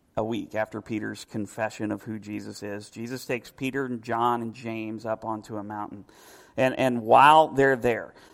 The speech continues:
they, they not only hear the ultimate confession of Jesus' identity, but they also get to see it for themselves in a way that no one had ever seen before. While they were praying, Jesus' appearance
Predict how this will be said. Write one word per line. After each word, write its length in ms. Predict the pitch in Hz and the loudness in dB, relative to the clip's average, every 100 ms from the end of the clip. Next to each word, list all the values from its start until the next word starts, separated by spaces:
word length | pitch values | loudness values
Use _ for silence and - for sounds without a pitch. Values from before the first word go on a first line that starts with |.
| _ | _
they, 200 | - 147 | 4 6
they 180 | 135 143 | 6 6
not 220 | 143 165 | 8 6
only 320 | 196 196 175 | 4 4 2
hear 720 | 143 - 165 170 127 98 - 123 | 0 -6 0 2 2 0 -10 -4
the 160 | 151 - | 0 6
ultimate 680 | 175 175 170 156 143 - | 6 6 4 4 4 2
confession 760 | - 139 127 147 135 - 131 120 | 0 0 2 2 2 0 -2 0
of 220 | - 123 | 2 0
Jesus' 460 | 123 135 123 135 123 | -2 -6 -2 -2 0
identity, 640 | 127 127 107 135 127 120 | -2 -2 -2 0 0 0
but 160 | 117 131 | 0 0
they 100 | 139 | 2
also 420 | 143 165 180 180 | 4 4 4 0
get 140 | 156 | 0
to 80 | 135 | -2
see 420 | - - 165 190 | -2 -4 -4 -2
it 240 | 120 - - - - _ | -4 -6 -20 -20 -20 _
for 360 | - 185 220 | 0 4 6
themselves 560 | 190 165 - 139 127 147 | 6 2 4 4 4 2
in 60 | |
a 40 | 151 | 2
way 160 | 175 | 2
that 160 | 175 175 | 2 0
no 420 | 151 151 180 247 | 0 6 8 10
one 240 | 240 117 113 | 8 2 0
had 200 | 127 127 | 0 2
ever 200 | 123 123 | 2 -4
seen 380 | - 104 107 | -6 -8 -6
before. 500 | 110 117 185 123 98 - _ _ _ _ _ _ _ _ _ _ _ _ _ 131 | -6 -4 0 0 -2 -10 _ _ _ _ _ _ _ _ _ _ _ _ _ 4
While 220 | 135 170 | 8 10
they 80 | 165 | 10
were 120 | 147 | 8
praying, 400 | - 160 135 117 | 6 4 4 0
Jesus' 380 | 139 165 160 139 | -4 -4 -4 -2
appearance 680 | 127 - 147 131 101 - | -2 0 0 0 -4 -14